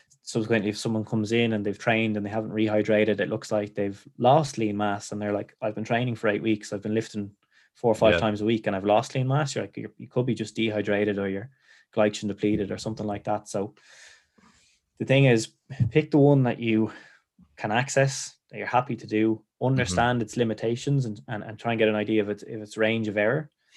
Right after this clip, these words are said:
Speaker 1: And when you do the test, make sure that you repeat the test in the same conditions each time. So
Speaker 2: Yep.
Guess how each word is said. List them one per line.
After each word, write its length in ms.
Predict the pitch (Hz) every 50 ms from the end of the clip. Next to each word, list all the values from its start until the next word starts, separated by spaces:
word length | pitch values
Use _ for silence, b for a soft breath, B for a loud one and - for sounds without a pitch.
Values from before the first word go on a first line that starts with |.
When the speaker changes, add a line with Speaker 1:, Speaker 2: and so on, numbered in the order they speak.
| B B B B B B B B _ _ _ - - _
Speaker 1:
And 100 | 113 113
when 100 | 117 117
you 80 | 110 107
do 240 | - 131 135 151 151
the 80 | 131
test, 400 | - - 127 123 120 - - -
make 180 | 113 117 120 139
sure 180 | - 127 117 107
that 140 | 107 -
you 140 | - 113 107
repeat 420 | 104 101 104 - - 127 123 127 -
the 80 | 113
test 340 | - - 113 110 - - -
in 80 | 110 104
the 60 | 104
same 300 | - - 120 113 110 107
conditions 680 | - 107 110 107 - - 107 104 101 101 - - - _
each 260 | 123 113 107 - -
time. 300 | - 113 104 107 110 135 135
So 460 | - - 113 107 104 101 101 104 - _ _
Speaker 2:
Yep. 320 | 92 92 90 - - _